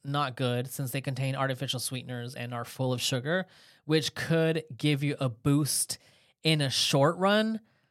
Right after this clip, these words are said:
But in fact, they're actually more harmful for you in the long run.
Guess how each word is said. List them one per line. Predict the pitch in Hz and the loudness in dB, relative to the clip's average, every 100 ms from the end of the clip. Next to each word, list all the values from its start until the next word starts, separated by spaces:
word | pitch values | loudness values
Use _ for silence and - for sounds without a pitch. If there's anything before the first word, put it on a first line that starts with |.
| _ _ _ _ _ _ _ _ _ _ _ _ - _ _ | _ _ _ _ _ _ _ _ _ _ _ _ -20 _ _
But | 156 151 _ _ _ _ _ | 2 2 _ _ _ _ _
in | 160 151 | -2 -2
fact, | - 160 156 | 2 0 2
they're | 156 | 2
actually | 147 143 - 147 127 _ _ | 2 0 0 -2 -2 _ _
more | 143 147 156 | -2 2 2
harmful | 147 139 139 135 135 127 | 2 0 -2 -6 -8 -6
for | 135 127 | -6 -4
you | 127 123 117 - | -4 -4 -6 -4
in | 139 | -2
the | 131 | 0
long | 131 123 113 120 | 0 0 -2 -6
run. | 123 123 135 | -10 -12 -14